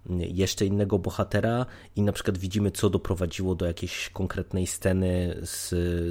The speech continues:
zeszytu wcześniejszego. Może to sprawiać pozornie wrażenie pewnego chaosu i ja przyznam się szczerze, że z dwa, trzy razy to się tak troszeczkę zagubiłem, czy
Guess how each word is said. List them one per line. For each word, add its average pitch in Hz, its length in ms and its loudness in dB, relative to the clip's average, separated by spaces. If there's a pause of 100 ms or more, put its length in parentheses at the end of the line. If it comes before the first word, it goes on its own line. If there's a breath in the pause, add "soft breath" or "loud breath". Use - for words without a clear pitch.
zeszytu 87 360 -2
wcześniejszego. - 720 -4 (720 loud breath)
Może 113 320 4
to 107 100 -4
sprawiać 107 500 2
pozornie 95 760 2
wrażenie 92 440 0
pewnego 90 360 -2
chaosu 90 680 0 (360 loud breath)
i 92 260 2
ja 98 160 4
przyznam 101 360 0
się - 120 -4
szczerze, 101 320 -4
że 98 140 -2
z 90 60 -4
dwa, - 200 -2
trzy - 200 -2
razy 98 240 2
to 98 120 -2
się 95 280 -2
tak - 220 -6
troszeczkę 98 580 2
zagubiłem, 98 640 4
czy - 180 -6